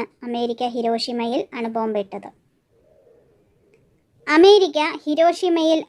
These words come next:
അണുബോംബ് പ്രയോഗിച്ച സമയം ഏതായിരുന്നു, ദിവസം ഏതായിരുന്നു? രാവിലെ എട്ട് പതിനഞ്ചിനാണ് അണുബോംബ് ഇട്ടത്. തിങ്കളാഴ്ചയായിരുന്നു ആ ദിവസം. ജപ്പാനിലെ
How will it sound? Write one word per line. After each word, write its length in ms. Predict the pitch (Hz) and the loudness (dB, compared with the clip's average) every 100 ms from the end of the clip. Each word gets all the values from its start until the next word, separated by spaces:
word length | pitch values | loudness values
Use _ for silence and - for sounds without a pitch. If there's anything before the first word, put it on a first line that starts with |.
| 285 | 0
അണുബോംബ് 460 | 294 294 320 330 320 | 2 4 4 4 2
പ്രയോഗിച്ച 440 | 285 277 262 262 277 - | 2 2 0 -4 -6 -4
സമയം 420 | 254 285 349 359 | 0 4 4 4
ഏതായിരുന്നു, 520 | 302 254 254 247 247 269 381 269 | 2 0 0 0 -2 -4 -4 0
ദിവസം 360 | 302 320 349 320 | 2 2 2 2
ഏതായിരുന്നു? 480 | 240 214 196 208 220 _ _ _ _ _ _ _ _ _ _ _ | 2 0 0 -4 -14 _ _ _ _ _ _ _ _ _ _ _
രാവിലെ 420 | 277 277 302 330 339 | 0 0 2 2 0
എട്ട് 240 | 285 311 320 _ | 0 -4 -4 _
പതിനഞ്ചിനാണ് 880 | 277 262 302 320 311 320 294 240 247 403 269 | -6 -2 0 4 4 4 0 -2 0 0 -2
അണുബോംബ് 460 | 247 240 240 240 226 | -8 -4 -4 -4 -8
ഇട്ടത്. 320 | 196 202 254 - - _ _ _ _ _ | -6 -2 0 0 -4 _ _ _ _ _
തിങ്കളാഴ്ചയായിരുന്നു 1040 | 254 262 269 277 285 294 269 240 233 247 370 - _ - | -8 -2 2 2 0 -2 -4 -4 -6 2 2 2 _ -10
ആ 40 | 240 | -8
ദിവസം. 420 | 226 214 - - _ _ _ _ _ _ _ _ _ _ _ _ _ _ _ _ _ _ _ _ | -8 -10 -16 -20 _ _ _ _ _ _ _ _ _ _ _ _ _ _ _ _ _ _ _ _
ജപ്പാനിലെ 720 | 330 294 339 - 415 403 381 | 0 2 2 4 8 8 8